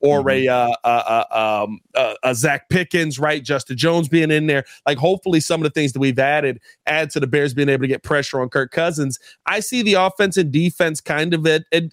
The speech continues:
Speaker 1: an even crossroads, right? The Bears have added, the, the Vikings have lost.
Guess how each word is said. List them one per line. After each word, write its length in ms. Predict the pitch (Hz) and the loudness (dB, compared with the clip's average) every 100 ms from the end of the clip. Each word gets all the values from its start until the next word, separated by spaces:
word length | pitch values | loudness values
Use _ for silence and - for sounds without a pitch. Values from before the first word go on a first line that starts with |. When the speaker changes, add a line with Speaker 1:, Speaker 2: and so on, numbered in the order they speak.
| - | -4
Speaker 1:
an 160 | 175 - | -4 -2
even 360 | 185 190 202 | -2 0 0
crossroads, 680 | 175 175 196 233 156 127 117 | 0 2 2 2 0 0 2
right? 220 | 139 156 | 0 0
The 80 | 143 | -2
Bears 320 | 117 151 170 | 0 0 0
have 120 | 170 - | 0 0
added, 440 | 143 151 170 185 | 0 0 0 -2
the, 120 | 156 135 _ | -2 -4 _
the 140 | 139 139 | -4 -2
Vikings 480 | 147 160 190 165 | -2 -4 -4 -2
have 140 | 143 123 | -2 0
lost. 480 | 135 156 190 - | 2 2 0 -4